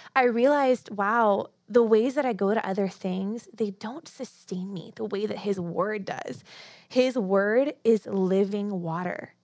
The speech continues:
And I was like, "Man, I want that living water to be like that reservoir that I drink from. It never leaves me thirsty." And I realized that needs to become more of a discipline in my life, right? It's,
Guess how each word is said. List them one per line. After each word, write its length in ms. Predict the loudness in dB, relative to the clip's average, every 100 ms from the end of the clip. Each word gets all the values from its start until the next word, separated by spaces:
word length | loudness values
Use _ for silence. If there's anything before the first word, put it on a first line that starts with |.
| _ _
And 120 | -8
I 80 | 0
was 120 | 2
like, 140 | 0 -2
"Man, 280 | -2 -2 -4
I 200 | 0 0
want 340 | 2 0 -2 -4
that 140 | -4
living 320 | -2 -2 0
water 300 | 0 0 0
to 100 | 0
be 220 | 0 -2
like 160 | -2 -2
that 160 | -6 -4
reservoir 720 | -4 -2 -2 -2 -2 -2 -2
that 100 | -4
I 80 | -4
drink 340 | -8 -12 -12
from. 320 | -10 -10 -12 _ 0
It 160 | 2
never 640 | 2 0 2 2 0 -2 -2
leaves 380 | -4 -2 -4 -4
me 220 | -4 -4
thirsty." 600 | -2 -2 -4 -10 -16 -16 _ _ _ _ _ _ _ _ -10
And 120 | -4 0
I 80 |
realized 580 | 2 4 4 4 0 -2 -12 _ _ _ -4
that 160 | -2
needs 160 | 0 -4
to 100 | -6
become 320 | -8 -6 -6
more 140 | -4 -4
of 100 | -4
a 60 |
discipline 640 | -6 -10 -10 -14 -14 -16 _ _
in 100 | -6
my 140 | -4 -4
life, 380 | -6 -8 -10
right? 200 | -8 -6
It's, 160 | -6 -10